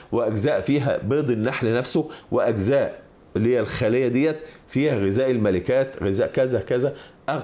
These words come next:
كل منتجات النحل هو بيضعها فيه. فهو هنا عاملها الله سبحانه وتعالى، اعطاله المقدرة ان هي تتعامل من عناصر مفيدة جدا. انا لو ع-، لو عشان نتكلم على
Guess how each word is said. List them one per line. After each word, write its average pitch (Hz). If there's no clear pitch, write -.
كل 117
منتجات 87
النحل 110
هو 120
بيضعها 110
فيه. 85
فهو 160
هنا 165
عاملها 104
الله 104
سبحانه 110
وتعالى، 113
اعطاله 98
المقدرة 117
ان 107
هي 127
تتعامل 107
من 127
عناصر 123
مفيدة 127
جدا. 98
انا 143
لو 143
ع-، 117
لو 107
عشان 98
نتكلم 143
على 123